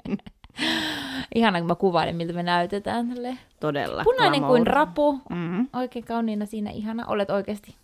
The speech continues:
Speaker 1: maailman
Speaker 2: Kiitos.
Speaker 1: ihanin.
Speaker 2: Samoin.
Speaker 1: No niin, mitä mulle kuuluu? Mm, no, mulla on ollut aika jännä viikko tosi monella tapaa. Tosi paljon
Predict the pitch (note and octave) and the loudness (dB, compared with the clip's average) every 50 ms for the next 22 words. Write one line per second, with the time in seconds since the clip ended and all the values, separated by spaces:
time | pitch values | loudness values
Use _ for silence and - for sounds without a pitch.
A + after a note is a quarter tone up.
0 | _ - G3+ G3 G3 G3+ - G#3 G#3 A#3 B3 D4+ E4+ - - - - E3+ E3+ F#3+ | _ -6 -2 -2 -2 0 0 0 0 0 0 -2 -4 -6 -8 -8 -4 0 0 0
1 | E3+ E3 D#3 D#3+ A3 G#3 A3+ G3+ D#3+ - G#3 A#3 - - - A3+ C#4 F4+ G4+ F#4 | 0 0 0 2 2 4 4 2 2 0 0 -2 -2 -2 -4 0 4 4 4 4
2 | D4 B3 A3+ - - A#3 A3+ G#3 F3+ D#3+ C#3+ B2+ G3 - _ _ - A3 A#3+ B3 | 4 2 2 0 0 0 2 4 4 4 2 -2 -4 -8 _ _ -6 -4 -2 0
3 | B3 A#3+ A#3+ - - _ _ _ _ _ _ _ _ _ - _ _ _ _ _ | 0 -2 -2 -4 -8 _ _ _ _ _ _ _ _ _ -20 _ _ _ _ _
4 | _ _ _ - - - G#3 G#3 G3+ G3 F#3+ F3+ F3 F3+ F3 - - - G3 A3 | _ _ _ -18 -8 -2 0 2 2 4 4 6 6 6 4 4 2 0 0 2
5 | C4 D#4 F4 E4+ D#4 - G3+ G3+ G3+ G3+ G3+ G3 - - - - G3 G3 F#3+ G3 | 2 2 2 2 4 4 4 4 4 4 2 0 0 -2 0 2 4 4 4 2
6 | F#3+ - - F#3 F3+ F3+ F3 E3+ - - - G3 G3 G3+ F#3 F#3 F3+ F#3 F3+ F3 | 0 0 0 0 2 2 0 0 -2 -4 -2 0 2 2 2 2 2 0 -2 -2
7 | E3+ E3+ E3 D#3 E3 F3+ - _ - F3 F3 - - - - G3 F3+ G3 F#3 F3+ | -2 -2 -2 -2 -4 -6 -8 _ -2 -2 -2 -2 -2 -4 -2 0 0 0 0 -2
8 | E3+ F3 E3+ D#3+ E3+ F3+ - - F3 F3 A3 - - D#2 C#2+ C2+ C#2 B1+ - - | -2 -4 -4 -4 -6 -6 -6 -4 -6 -6 -4 -2 -2 0 0 0 0 -2 -4 -2
9 | - A#3+ B3 C4+ D#4 D4 - - G3+ F#3+ F#3 F3+ F3+ F3 E3+ E3+ F3 F3 E3+ | 0 0 2 2 0 0 0 2 2 2 2 2 0 0 -2 -2 -2 -6 -6